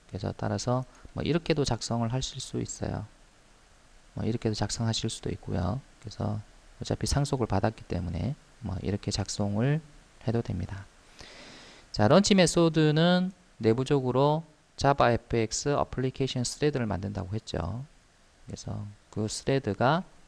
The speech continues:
이제 이 스타트 메소드를 이제 호출시켜 줄 겁니다. 자, 스타트 메소드의 매개값으로 들어오는 이 프라이머리 스테이지는요,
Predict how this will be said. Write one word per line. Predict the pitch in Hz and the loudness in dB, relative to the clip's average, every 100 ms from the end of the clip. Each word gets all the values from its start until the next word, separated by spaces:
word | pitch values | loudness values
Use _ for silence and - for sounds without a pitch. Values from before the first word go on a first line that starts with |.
| - - - _ | -20 -20 -20 _
이제 | 101 98 | -10 -6
이 | 101 | -4
스타트 | - - 131 127 113 | -6 0 0 0 -4
메소드를 | 90 - - 98 95 | -4 -4 -8 -6 -6
이제 | 95 | -4
호출시켜 | 101 127 - - - - | -6 -6 -6 -8 -6 -6
줄 | - | -6
겁니다. | - 95 87 - 90 _ _ - - - - - - - - - - | -6 -6 -4 -8 -10 _ _ -20 -20 -20 -20 -20 -20 -20 -20 -20 -8
자, | 104 | -4
스타트 | 98 - 185 190 - | -4 4 6 6 4
메소드의 | 165 131 - 151 143 139 143 151 156 - | 2 0 2 2 2 4 6 4 2 -6
매개값으로 | - 104 104 135 - 120 117 107 | -8 -4 2 2 2 2 2 0
들어오는 | 113 113 104 107 120 135 - | 0 0 0 0 -2 -4 -6
이 | 104 | -6
프라이머리 | 110 - 151 160 160 151 143 | -4 0 4 4 4 0 -2
스테이지는요, | - 120 113 - 92 101 127 98 | -2 -2 -2 -2 -4 -2 -2 -4